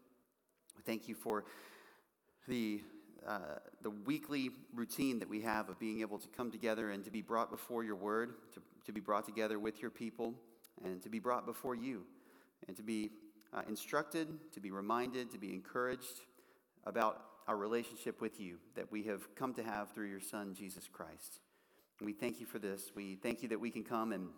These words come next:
that we can learn from your word. We pray that we would do so with all humility. We pray that we would do so with understanding, that we would have a, a better view of what you've told us about the way to interact with the,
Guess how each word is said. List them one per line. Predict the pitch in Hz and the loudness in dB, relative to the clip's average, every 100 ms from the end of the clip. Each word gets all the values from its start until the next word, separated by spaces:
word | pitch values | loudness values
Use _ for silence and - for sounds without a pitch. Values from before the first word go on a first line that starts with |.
| - - - _ _ _ - - | -16 -20 -20 _ _ _ -10 -2
that | 104 | 0
we | 117 | 0
can | 110 110 104 - - - - | 0 -2 -2 -8 -18 -8 0
learn | 127 131 | 2 2
from | 127 | 2
your | 117 | 2
word. | 107 117 127 | 6 6 4
We | 123 | 2
pray | 92 123 110 | 0 4 4
that | 110 | 2
we | 107 | -2
would | 98 | -2
do | 120 | -2
so | 113 120 | 0 2
with | 110 | 4
all | 104 | 4
humility. | 107 113 107 113 139 139 139 - - | 2 0 0 0 0 -2 -6 -14 -14
We | |
pray | - 107 | 0 2
that | 101 | 2
we | 104 | 0
would | 101 95 95 | -2 -4 -4
do | 113 | -4
so | 104 107 | 0 -2
with | 101 | 0
understanding, | 98 98 95 - 117 127 131 143 - - - - | -2 -2 -4 0 0 0 -2 -6 -12 -20 -20 0
that | 104 101 95 - | 4 6 4 -2
we | - 131 | -2 0
would | 123 117 | 2 2
have | 123 113 | 4 4
a, | 107 98 | 4 4
a | 110 | 4
better | 127 139 | 4 4
view | 117 120 127 143 - | 2 -2 -2 -2 0
of | 107 98 98 | 0 0 0
what | 113 113 | 2 4
you've | 117 101 | 2 0
told | - 117 | 2 4
us | 117 110 | 4 2
about | 101 95 87 - | 0 2 2 0
the | |
way | 104 104 101 | 0 2 0
to | 113 98 | -2 -2
interact | 107 95 101 104 - | 0 2 4 2 2
with | 113 107 - | 2 2 0
the, | 95 90 | -4 -4